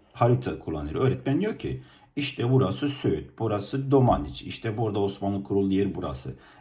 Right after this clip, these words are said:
İşte ilk ele geçirdiği beylik burası, sınırların batı yönüne genişletmiştir." Hocam harita üzerine gösteriyorsa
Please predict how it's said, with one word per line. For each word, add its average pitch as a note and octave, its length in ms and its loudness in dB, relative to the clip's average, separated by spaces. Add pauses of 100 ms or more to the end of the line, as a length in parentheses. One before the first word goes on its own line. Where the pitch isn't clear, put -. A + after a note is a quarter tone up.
(120)
İşte G#2 380 -4 (360)
ilk B2+ 240 4
ele A2+ 160 2
geçirdiği G#2 580 -2
beylik G2+ 360 0
burası, F#2+ 400 -2
sınırların G2+ 540 -2
batı F#2+ 260 -2
yönüne F#2+ 180 2
genişletmiştir." F2 800 -6
Hocam C#3+ 260 0
harita G#3 380 4
üzerine F2 320 0
gösteriyorsa G#2+ 760 0